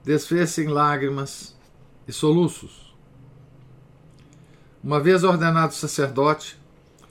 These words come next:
longe de abandonar a vida de Tagaste, resolveu torná-la mais pobre ainda e mais humilde. Com a licença do bispo,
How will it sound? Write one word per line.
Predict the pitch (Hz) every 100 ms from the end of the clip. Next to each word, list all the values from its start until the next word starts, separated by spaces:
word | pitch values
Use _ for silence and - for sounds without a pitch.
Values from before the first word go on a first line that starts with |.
| - -
longe | 131 175 190 170
de | 180
abandonar | 170 170 160 160 160
a | 139
vida | 139 170 147
de | 127
Tagaste, | 120 131 120 135 127 - - - - - - - - 135
resolveu | 135 151 180 185
torná-la | 175 151 160 151
mais | 147 139 -
pobre | 147 147 135
ainda | 135 151 147 139 139 - - - - - - - - - - -
e | 117
mais | 135 127
humilde. | 127 127 107 87 - - - - - - - - - - - - - -
Com | 123
a |
licença | 139 147 180 190 185
do | 180
bispo, | 170 185 180 - 165